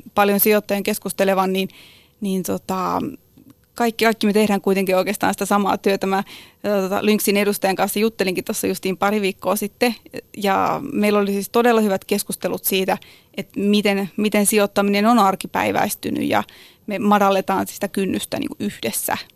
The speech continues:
Että, et, voi kuulostaa kliseiseltä. Mä sanon kyllä näin, että me kyllä yhdessä tehdään, tehdään tätä työtä enemmän kuin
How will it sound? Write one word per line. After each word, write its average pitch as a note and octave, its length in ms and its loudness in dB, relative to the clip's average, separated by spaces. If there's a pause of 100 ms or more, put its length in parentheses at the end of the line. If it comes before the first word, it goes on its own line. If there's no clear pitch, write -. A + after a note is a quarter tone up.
(380)
Että, G3 320 2 (360)
et, A3 220 0 (840)
voi A#3+ 160 2
kuulostaa B3 640 2
kliseiseltä. A3+ 720 0
Mä A3 140 2
sanon B3+ 320 2
kyllä A3 160 2
näin, A3+ 220 2
että A#3 200 -2
me A#3 140 0
kyllä - 260 -4
yhdessä B3+ 460 2
tehdään, F#3+ 480 0 (400)
tehdään A#3 300 2
tätä G3 200 -2
työtä G#3 280 4
enemmän G3 320 4
kuin F#3+ 140 -2